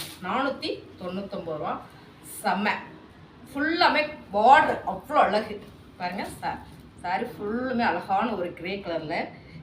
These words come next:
கான்ட்ராஸ்டா ரெட் கலர்ல பார்டரு. ஃப்ளார் எல்லாமே உங்களுக்கு அழகான டிஜிட்டல் பிரிண்ட். சாரி ஃபுல்லுமே இந்த மாதிரி தான் இருக்கு. ரொம்ப சூப்பரா இருக்கு. இதுதான் முந்தி. முந்தியில டேசில் இருக்கு. டேசில் கோடு சேர்த்து பார்த்தீங்கன்னா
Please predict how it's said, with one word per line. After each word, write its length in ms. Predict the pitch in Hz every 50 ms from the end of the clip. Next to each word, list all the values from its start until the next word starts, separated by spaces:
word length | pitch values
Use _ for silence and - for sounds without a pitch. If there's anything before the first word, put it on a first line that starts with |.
| - - -
கான்ட்ராஸ்டா 640 | 175 180 202 240 262 269 226 214 202 - 233 240 -
ரெட் 220 | 170 175 175 - - -
கலர்ல 300 | 202 185 175 170 185 196 -
பார்டரு. 520 | 165 165 170 170 165 160 170 - - - - - - - - - -
ஃப்ளார் 360 | - 196 202 226 262 330 381 320
எல்லாமே 340 | 262 226 220 220 226 254
உங்களுக்கு 300 | 269 240 202 196 - -
அழகான 500 | 170 160 185 190 - 214 208 220 - 269 220 -
டிஜிட்டல் 440 | - 226 214 - - 302 294 - -
பிரிண்ட். 380 | - 190 190 185 - 160 - - - - - - - - - - - - - - - - - - - - -
சாரி 320 | - - 302 294 349 381 480
ஃபுல்லுமே 520 | - - - - 311 320 330 339 311 285
இந்த 220 | 320 359 254 220 208
மாதிரி 240 | 202 190 185 185
தான் 80 | 190 180
இருக்கு. 200 | 170 - - - - - - - - - - - -
ரொம்ப 420 | - 180 202 226 254 285 302 359 - 240
சூப்பரா 340 | 220 208 - - 208 196 190
இருக்கு. 440 | - - - - 330 - - - - - - - - - - - - - -
இதுதான் 420 | 220 285 302 349 - 277 - - - - - - - - - - - - - - - - - - - - -
முந்தி. 420 | - 226 233 262 247 220 - - - 220
முந்தியில 440 | 247 285 311 330 302 233 202 269 294
டேசில் 360 | 233 190 165 170 180 - 190
இருக்கு. 280 | 165 - - - - - - - -
டேசில் 460 | 202 240 277 311 - 330 285 254 220
கோடு 260 | 214 208 220 262 269 -
சேர்த்து 380 | - 208 180 180 - - 165
பார்த்தீங்கன்னா 340 | 165 - - 165 208 285